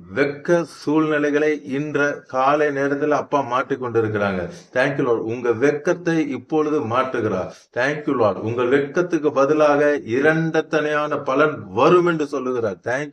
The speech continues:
you, Jesus. உம்முடைய கரம் பார்த்து கொண்டிருக்கிற, ஆம் தகப்பனே,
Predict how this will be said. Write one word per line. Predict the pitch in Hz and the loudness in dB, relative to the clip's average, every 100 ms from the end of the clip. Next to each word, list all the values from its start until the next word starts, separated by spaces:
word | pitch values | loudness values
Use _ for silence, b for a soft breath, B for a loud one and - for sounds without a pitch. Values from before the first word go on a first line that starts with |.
| - | -8
you, | 131 101 | -6 -6
Jesus. | 113 98 92 - B B | -6 -6 -8 -12 B B
உம்முடைய | 110 110 | -2 0
கரம் | - 139 156 143 | 2 0 0 -2
பார்த்து | 135 143 151 156 | 0 0 0 -2
கொண்டிருக்கிற, | 147 147 143 123 117 92 90 B B | -2 -2 -2 -2 -2 -2 -4 B B
ஆம் | 113 147 143 | -2 -2 0
தகப்பனே, | 139 123 110 113 101 | -2 -2 -2 -2 -4